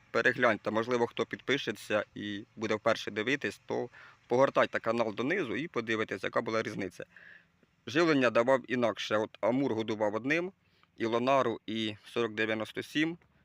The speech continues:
зовсім іншим. Потім уже, коли пересадили ми в, е, розсаду в ґрунт,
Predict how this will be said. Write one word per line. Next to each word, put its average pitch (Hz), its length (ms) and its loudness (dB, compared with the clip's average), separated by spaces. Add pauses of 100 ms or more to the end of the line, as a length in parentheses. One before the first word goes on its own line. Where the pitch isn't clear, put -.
(140)
зовсім 120 500 -4
іншим. - 440 -8 (1080)
Потім 175 280 2
уже, 135 160 4
коли 131 360 2
пересадили 117 600 -2
ми 117 140 0
в, 110 120 -2
е, 104 420 -2 (260)
розсаду 110 480 -2
в 110 40 -6
ґрунт, 160 400 -4